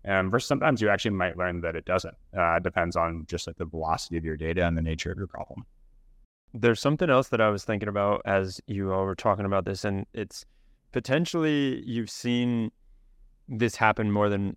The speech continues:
Speaker 2: you, anyone likes to admit, where you set up your batch and then you set up your streaming, and they don't really live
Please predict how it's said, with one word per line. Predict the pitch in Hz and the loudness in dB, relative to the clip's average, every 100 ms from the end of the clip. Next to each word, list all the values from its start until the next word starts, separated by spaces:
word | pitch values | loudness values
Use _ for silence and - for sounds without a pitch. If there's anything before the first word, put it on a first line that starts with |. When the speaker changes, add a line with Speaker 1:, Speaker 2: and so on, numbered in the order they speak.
| - | -4
Speaker 2:
you, | 101 95 - _ _ _ _ - | -2 -2 -6 _ _ _ _ -4
anyone | 113 107 107 101 | -2 0 0 0
likes | 101 - | -2 -4
to | - | -6
admit, | 107 170 202 180 - _ _ - | -4 0 2 0 -4 _ _ -8
where | 127 127 120 120 113 120 _ - | 0 4 4 2 0 -2 _ -10
you | 127 120 | -6 -4
set | - 147 147 | 0 2 4
up | 151 | 2
your | 143 120 | 0 2
batch | 120 120 117 - - - - - | 4 4 2 -2 -12 -14 -16 -8
and | 113 | -4
then | 113 | -2
you | |
set | 104 - 123 | -2 0 0
up | 110 | 0
your | 113 | -2
streaming, | - - 120 110 104 104 - | -4 -4 -2 0 0 -2 -4
and | 117 110 107 | -4 -2 0
they | 110 | 0
don't | 123 147 - | 2 0 -4
really | 110 123 139 143 143 139 131 _ _ _ _ | -6 0 2 2 0 -2 -6 _ _ _ _
live | - 107 117 127 127 120 - | -10 -2 0 2 0 -4 -14